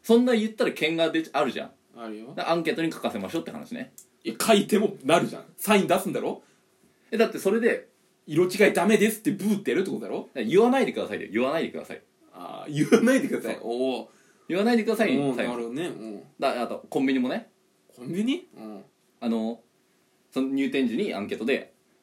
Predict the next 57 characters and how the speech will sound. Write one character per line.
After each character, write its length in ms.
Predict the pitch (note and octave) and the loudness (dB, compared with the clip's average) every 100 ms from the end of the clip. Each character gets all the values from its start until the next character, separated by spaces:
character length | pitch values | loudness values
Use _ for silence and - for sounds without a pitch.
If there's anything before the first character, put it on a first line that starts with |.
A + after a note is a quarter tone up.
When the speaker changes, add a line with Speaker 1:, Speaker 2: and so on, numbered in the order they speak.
| _ | _
Speaker 1:
あ 80 | - | -6
の、 100 | A2 | -6
「体 220 | A2 F3 F3+ | -4 -2 -2
質 160 | - | 2
味 200 | E3+ D#3 | 0 0
わ 100 | E3 | -4
か 120 | F3+ | -2
ん 40 | F#3+ | -2
な 60 | |
い 80 | C#3 | -2
の 40 | G#2+ | 0
に、 300 | A#2+ G2+ - _ _ _ _ _ - | 0 -2 -8 _ _ _ _ _ -6
お 100 | D#3+ | -4
に 80 | |
ぎ 80 | F3 | 0
り 60 | D#3 | -2
と 60 | - | -2
か 60 | |
パ 160 | - C3 | -4 -4
ン、 120 | - - _ | -4 -10 _
後 260 | D#3+ - F3 | -8 -6 -6
ろ 60 | E3+ | -4
か 80 | |
ら 140 | F#3 F3 | -2 -2
取 260 | - F3+ | -2 0
り 40 | F#3 | 2
ま 80 | G3 | 0
す 80 | |
か？」 120 | - B2 - | -2 -6 -6
っ 40 | |
て 100 | - | -6
い 40 | - | -4
う 40 | |
の 100 | - | -2
サ 140 | - - | 0 0
イ 100 | - | 0
ン。 80 | D#4+ E4 | 0 -4
Speaker 2:
<laughs> 600 | A3+ C3 - - - - | -4 -6 -10 -20 -20 -18
あ 1000 | G#2+ A2 A2 G#2+ G#2+ A2 A2 G#2+ G#2+ G#2+ C#3+ | -14 -12 -10 -12 -12 -12 -12 -12 -12 -14 -8
あ。 160 | A#3+ B3+ B3+ - G#3+ - - - | -4 0 0 0 -6 -8 -18 -6
Speaker 1:
う 400 | D3 C#3+ - - | -2 0 0 -6
ん。 40 | A#2+ | -8
Speaker 2:
ね、 260 | C#3+ C#3+ A#2+ | -6 -6 -8
う 80 | |
ん。 20 | A#2 | -10
Speaker 1:
こ 80 | |
う、 80 | G#3+ | -8
店 240 | - F#3+ G3+ | 0 0 0
員 60 | F#3 | 0
側 180 | F#3+ | 0
か 80 | F#3 | 0
ら 100 | F#3 | -2
し 80 | - | -2
た 100 | G3 | -2
ら、 300 | F3+ E3+ - | 2 2 0
Speaker 2:
う 60 | A2+ | -6
ん。 160 | A2+ | -18